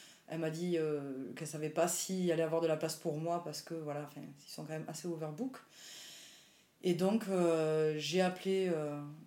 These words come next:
plusieurs psychiatres et il y en a un à qui j'ai un petit peu forcé la main en me disant, enfin, la secrétaire a commencé à me dire, « Non, il prend plus de nouveaux patients. » Je dis, « Attendez, excusez-moi, mais juste, je vous dépeins ma situation.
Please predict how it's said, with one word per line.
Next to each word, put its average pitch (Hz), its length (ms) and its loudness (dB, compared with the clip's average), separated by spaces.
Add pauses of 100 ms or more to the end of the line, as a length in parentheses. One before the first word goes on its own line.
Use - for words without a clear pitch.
(280)
plusieurs 170 260 -4
psychiatres 202 520 2
et 170 160 2
il 170 60 4
y 165 80 0
en 160 60 0
a 156 60 0
un 170 160 0
à 156 80 0
qui - 140 -8
j'ai 156 140 0
un 156 140 -2 (420)
petit 196 400 -4
peu 190 180 -2
forcé 180 340 0
la 165 120 4
main 175 140 2 (140)
en 160 60 0
me 170 60 -4
disant, 165 240 -4
enfin, 147 400 -4 (340)
la 160 80 -4
secrétaire 170 400 0
a 160 60 4
commencé 170 340 -2
à 175 40 2
me 175 80 0
dire, « 175 160 0
Non, 185 100 0
il 190 80 -2
prend 175 160 -4
plus 185 140 -4
de 185 40 4
nouveaux 175 200 2
patients. » 170 340 0
Je 180 60 -6
dis, « 175 100 -2
Attendez, 170 220 -4
excusez-moi, 175 500 -4
mais 175 160 -2 (500)
juste, 185 380 -2
je 175 60 -2
vous 180 100 -2
dépeins 190 240 2
ma 190 100 2
situation. 190 720 -2